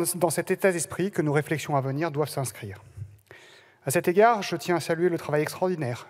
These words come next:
mené conjointement par Laurence Wichiewski et Philippe Gosselin dès la précédente mandature. Leur rapport a permis de dresser un bilan clair et perfectible de la procédure d'action de groupe instaurée en deux mille quatorze. Plus encore, ce rapport issu de votre mission d'information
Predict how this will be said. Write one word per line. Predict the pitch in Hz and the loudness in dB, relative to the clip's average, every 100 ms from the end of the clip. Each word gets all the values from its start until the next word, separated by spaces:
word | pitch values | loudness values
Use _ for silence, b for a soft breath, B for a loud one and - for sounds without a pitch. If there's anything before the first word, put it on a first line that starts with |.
| - | -8
mené | 143 156 156 | 0 2 2
conjointement | 175 160 165 175 175 | 2 2 2 2 2
par | 143 | 4
Laurence | 139 151 165 - | 4 2 0 -4
Wichiewski | 151 135 151 - - 151 | -2 -2 -4 -6 -8 -6
et | 139 | -4
Philippe | 160 156 | -4 -2
Gosselin | 143 131 135 151 - B B B B | -2 0 -4 -6 -10 B B B B
dès | 139 214 | 4 6
la | 214 | 6
précédente | 202 160 160 139 | 2 -4 -2 -2
mandature. | 143 131 - 107 98 - _ b b b b b b b b - | -2 -2 -4 -10 -12 -16 _ b b b b b b b b 2
Leur | 143 143 | 4 6
rapport | 156 180 | 6 6
a | |
permis | 175 170 180 | 6 4 2
de | 156 | 2
dresser | 151 143 156 | 2 2 0
un | 139 | -2
bilan | 127 123 | -2 -2
clair | 110 - 185 175 | -4 2 2 4
et | 139 | 0
perfectible | 151 143 127 165 | -4 -6 -8 -4
de | 143 | -2
la | |
procédure | 127 135 139 131 | 0 -2 -2 -2
d'action | 127 143 - | 0 -2 -2
de | 135 | -4
groupe | 117 151 - - | -2 -4 -6 -6
instaurée | 139 - 135 135 | -6 -4 -6 -6
en | |
deux | 127 | -6
mille | 127 120 | -6 -6
quatorze. | 120 113 107 104 - _ _ _ _ _ B B B - | -8 -6 -8 -10 -18 _ _ _ _ _ B B B -4
Plus | 160 | 2
encore, | 165 156 190 214 | 4 6 6 6
ce | - | 2
rapport | 151 143 165 | 2 4 2
issu | 151 - | 0 -4
de | 139 | -2
votre | 131 - 123 | -2 -2 -6
mission | 127 - | -6 -8
d'information | 175 147 151 147 - 160 | -6 -6 -4 -4 -6 -8